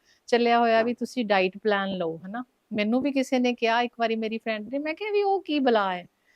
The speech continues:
Speaker 1: ਕਹਿੰਦੀ, "ਨਹੀਂ, ਉਹ ਜਦੋਂ ਤੁਸੀਂ ਉਵੇਂ ਕਰੋਗੇ ਨਾ, ਉਹ ਤੁਹਾਨੂੰ ਇੱਕ ਪ੍ਰੋਪਰ ਡਾਈਟ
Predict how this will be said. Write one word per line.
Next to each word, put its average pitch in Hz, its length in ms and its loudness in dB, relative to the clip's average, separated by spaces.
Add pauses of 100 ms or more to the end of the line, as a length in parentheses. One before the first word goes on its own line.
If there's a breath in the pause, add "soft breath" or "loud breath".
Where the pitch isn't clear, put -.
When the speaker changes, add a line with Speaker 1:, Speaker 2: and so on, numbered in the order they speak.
(280)
Speaker 1:
ਕਹਿੰਦੀ, 294 260 4
"ਨਹੀਂ, 311 280 4
ਉਹ 302 140 6
ਜਦੋਂ 277 240 2
ਤੁਸੀਂ 277 320 -2
ਉਵੇਂ 247 300 2
ਕਰੋਗੇ 247 520 4
ਨਾ, 262 120 0
ਉਹ 285 60 -2
ਤੁਹਾਨੂੰ 254 260 0
ਇੱਕ 247 120 -4
ਪ੍ਰੋਪਰ 240 520 -2
ਡਾਈਟ 208 360 2